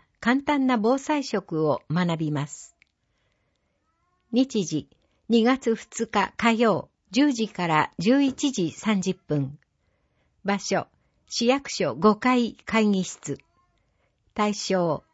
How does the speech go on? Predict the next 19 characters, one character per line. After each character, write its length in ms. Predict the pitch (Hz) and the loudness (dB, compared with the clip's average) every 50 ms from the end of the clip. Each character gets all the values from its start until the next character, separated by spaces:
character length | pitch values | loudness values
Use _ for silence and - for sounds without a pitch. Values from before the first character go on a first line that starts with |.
| _ _ | _ _
市 240 | - - - 277 294 | -10 -2 0 0 2
内 260 | 294 277 226 151 143 | 2 2 2 0 0
在 300 | 139 180 208 226 226 214 | 2 2 4 4 4 2
住 240 | 208 226 208 160 147 | 2 0 0 0 0
者。 280 | - - - 127 - - _ _ _ _ _ _ _ _ _ _ _ _ | -4 -4 -4 -6 -6 -10 _ _ _ _ _ _ _ _ _ _ _ _
定 200 | - 226 220 214 | 0 2 4 4
員 420 | 214 208 202 185 180 175 160 156 - _ | 2 2 0 -2 -2 -4 -4 -6 -6 _
二 200 | 196 208 220 214 | 4 4 4 4
十 220 | 208 277 285 254 190 | 4 4 4 4 4
人。 340 | 160 151 143 135 139 - _ _ _ _ _ _ _ _ _ _ _ _ _ _ _ _ _ _ _ _ _ _ _ 220 | 4 2 0 -2 -4 -8 _ _ _ _ _ _ _ _ _ _ _ _ _ _ _ _ _ _ _ _ _ _ _ 2
申 140 | 233 240 | 2 2
し 140 | 226 - - | 2 0 -6
込 160 | - - 214 | -4 -2 0
み 220 | 208 202 196 - - _ | 2 2 0 -2 -2 _
問 200 | 214 208 202 190 | 2 2 2 2
い 60 | 180 | 0
合 80 | 175 | 0
わ 120 | 165 160 165 | -2 -2 -4
せ。 280 | - - 156 127 - | -4 -6 -8 -10 -10